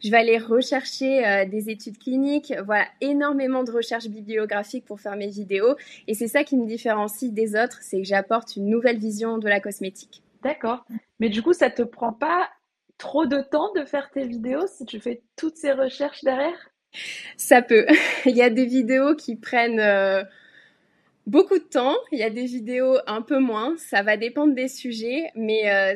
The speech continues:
Speaker 1: c'est vrai qu'il y a certains, euh, il y a certains problé-, il y a certaines problématiques qui demandent énormément de recherche bibliographique derrière. Ensuite, je dois tout synthétiser, je dois ensuite vulgariser. Je dois filmer, filmer,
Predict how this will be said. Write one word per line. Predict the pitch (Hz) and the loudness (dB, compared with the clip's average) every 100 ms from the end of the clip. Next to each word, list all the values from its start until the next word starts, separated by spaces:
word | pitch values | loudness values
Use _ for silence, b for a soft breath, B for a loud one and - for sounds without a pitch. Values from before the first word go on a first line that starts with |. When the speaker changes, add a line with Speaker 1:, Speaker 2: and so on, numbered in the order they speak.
| 202 | -4
Speaker 1:
c'est | 226 | -12
vrai | 233 269 | -10 -10
qu'il | - | -6
y | 208 | -8
a | |
certains, | 208 220 220 - 254 254 233 208 202 | -6 -12 -10 -8 -6 -4 -4 -4 -4
euh, | |
il | 190 | -4
y | |
a | 196 | -8
certains | 240 226 277 | -10 -8 -8
problé-, | 269 - 233 247 233 | -8 -8 -6 -4 -2
il | 202 | -4
y | |
a | 208 | -6
certaines | 233 269 277 | -6 -6 -6
problématiques | - 269 247 254 233 226 - 302 311 190 - b b b - | -6 -8 -4 -4 -4 -8 -6 -6 -4 -8 -8 b b b -10
qui | 269 233 | -6 0
demandent | 254 247 254 - | 0 0 -2 -4
énormément | 226 233 240 233 233 | -4 -4 -4 -4 -4
de | 220 | -6
recherche | 214 214 233 226 | -4 -6 -6 -8
bibliographique | 214 202 208 214 208 196 - 233 | -10 -6 -2 -2 0 -2 -4 -6
derrière. | 202 190 196 202 240 214 - | -2 -2 0 0 0 -6 -10
Ensuite, | 208 208 247 208 | -10 -8 -8 -4
je | |
dois | 202 202 202 | -4 2 2
tout | 202 - | 0 -4
synthétiser, | 233 233 233 226 - 208 208 240 - | -4 -4 -4 -8 -10 -4 -2 -2 -4
je | 196 | -10
dois | 185 190 | -6 -4
ensuite | 202 - 214 - | -6 -8 -10 -10
vulgariser. | 180 208 220 233 226 226 214 247 302 B B B B - | -8 -6 2 2 4 0 0 -2 -2 B B B B -6
Je | 214 | 0
dois | 202 233 | 2 4
filmer, | 285 262 247 - | 4 4 4 0
filmer, | 226 294 262 233 294 | -2 0 2 4 2